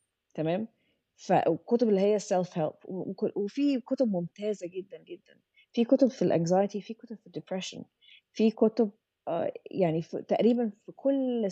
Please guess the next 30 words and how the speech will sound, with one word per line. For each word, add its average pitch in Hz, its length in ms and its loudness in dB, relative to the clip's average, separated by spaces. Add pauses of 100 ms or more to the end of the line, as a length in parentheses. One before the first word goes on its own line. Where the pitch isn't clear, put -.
(100)
subject 190 360 -6
موجود 160 300 -10
دلوقتي - 380 -16
كتب. - 260 -20 (580)
فالقراية 214 1800 4
is 202 200 -2
very 226 260 4
therapeutic. 190 640 -6 (800)
في 294 140 4
حاجات 262 380 4
تعملها 226 360 2
في 190 160 -6
self 202 300 0
help 196 440 -4
اللي 175 100 -6
هو 202 140 -2
إن 185 340 -8
انت 220 180 -10 (340)
journaling 185 760 0
is 160 60 -8
very 175 380 -2
useful. - 260 -16 (560)
في 226 540 -2 (360)
حاجات 190 460 -4
تانية 196 300 0
زي، 180 440 2
آمم، 165 560 -4
being 214 280 0
in 165 180 -4
nature، - 380 -8